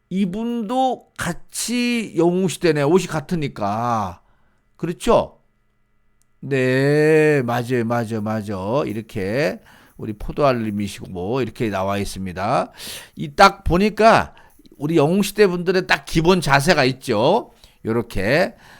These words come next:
에, 요 가방도 영웅님 가방. 크, 요거 그냥, 예, 딱 메고,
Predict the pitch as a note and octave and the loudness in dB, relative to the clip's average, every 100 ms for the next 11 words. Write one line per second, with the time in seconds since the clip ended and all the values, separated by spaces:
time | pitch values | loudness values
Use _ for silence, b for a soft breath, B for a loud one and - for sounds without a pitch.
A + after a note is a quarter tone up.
0 | b _ A2+ A#2 A2+ A2+ G#2+ G#2+ - C#3 | b _ -10 -6 -4 -6 -6 -8 -4 0
1 | C#3+ G3+ B3+ C4 D4 C#4 - D#3+ D#3 D#3 | 4 4 2 2 2 2 4 4 6 0
2 | D3 C#3 B2 A#2+ A2 E2+ D2 _ _ _ | 0 -2 0 2 2 0 -6 _ _ _
3 | - - - - - - D3 A#2+ C#3 D3 | -10 -6 -6 -6 -6 -8 -4 -4 -4 -6
4 | C3 D#3+ - - C3 C#3+ C3 A2 F2 b | -6 -8 -10 -8 -2 0 0 -2 -8 b
5 | b b b _ A#2+ B2+ A#2+ A2 A#2 A2 | b b b _ 0 0 0 -2 -2 -2
6 | E3 B3+ | -2 -4